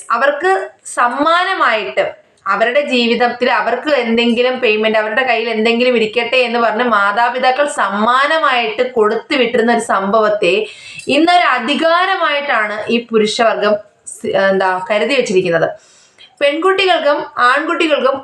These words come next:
ഒരേ തൊഴിൽ അല്ലെ ഒരേ ക്വാളിഫിക്കേഷൻ ഉണ്ടെങ്കിൽ പോലും നൂറ് പവൻ പോരട്ടെ,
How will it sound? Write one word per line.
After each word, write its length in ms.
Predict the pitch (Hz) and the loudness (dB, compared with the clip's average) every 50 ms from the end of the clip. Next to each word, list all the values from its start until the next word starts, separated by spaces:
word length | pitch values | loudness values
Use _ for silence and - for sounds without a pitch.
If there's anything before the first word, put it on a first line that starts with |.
| 247 269 | 2 2
ഒരേ 260 | 269 277 320 330 359 381 381 381 349 | 2 2 2 0 0 0 0 0 0
തൊഴിൽ 280 | 262 233 226 220 220 220 | 0 2 2 0 2 2
അല്ലെ 140 | 220 254 277 285 - | 2 2 2 2 2
ഒരേ 200 | 262 254 277 330 359 349 | 2 0 0 -2 -4 -2
ക്വാളിഫിക്കേഷൻ 800 | 339 285 269 262 - - 262 - 262 240 226 220 - 247 220 208 - - - - - _ - 226 | 0 0 0 0 -2 -4 -4 -2 0 0 0 0 0 -2 -2 -2 -4 -10 -16 -20 -12 _ -2 -2
ഉണ്ടെങ്കിൽ 560 | 240 262 277 285 311 311 311 320 330 339 339 320 - - | 0 0 0 0 0 0 0 0 0 0 -2 -4 -4 -2
പോലും 480 | 240 214 196 196 190 196 196 214 190 160 - - _ _ _ _ _ _ _ _ _ _ _ - _ _ - 254 | 0 2 2 2 2 2 2 2 0 -2 -4 -8 _ _ _ _ _ _ _ _ _ _ _ -20 _ _ -2 0
നൂറ് 220 | 294 339 370 381 381 359 | 2 2 2 4 4 2
പവൻ 180 | 339 339 339 311 | 2 2 2 2
പോരട്ടെ, 340 | 302 285 277 285 269 277 262 | 2 2 2 0 -2 -4 -6